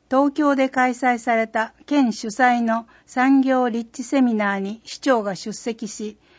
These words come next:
全国の企業にセールスできた。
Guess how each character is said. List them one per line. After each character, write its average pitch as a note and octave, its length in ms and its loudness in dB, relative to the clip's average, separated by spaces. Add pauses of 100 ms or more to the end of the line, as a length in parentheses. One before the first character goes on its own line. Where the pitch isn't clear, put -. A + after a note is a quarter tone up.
(180)
全 C#4 260 2
国 G#3 300 -2
の G3+ 60 -4
企 A3+ 240 -8
業 G#3 220 0
に G3+ 260 -8
セ C#4+ 280 0
ー A3 40 2
ル F#3+ 60 -4
ス - 180 -14
で G3+ 120 -4
き - 100 -20
た。 F#3+ 220 -16